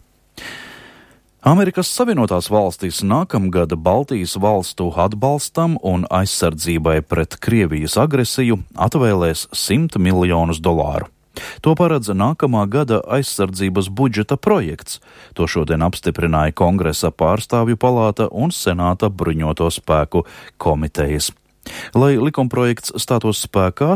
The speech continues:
tas jāatbalsta abām Kongresa palātām un jāparaksta prezidentam.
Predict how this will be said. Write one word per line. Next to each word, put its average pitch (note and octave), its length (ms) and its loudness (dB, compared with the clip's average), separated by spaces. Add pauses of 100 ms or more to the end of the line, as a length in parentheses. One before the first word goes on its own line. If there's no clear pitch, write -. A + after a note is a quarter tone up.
tas - 240 -2
jāatbalsta E2 800 0
abām E2 480 0
Kongresa E2 720 -2 (160)
palātām A#2+ 560 2 (240)
un E3+ 160 2
jāparaksta D#2+ 720 -2
prezidentam. D#2+ 800 -2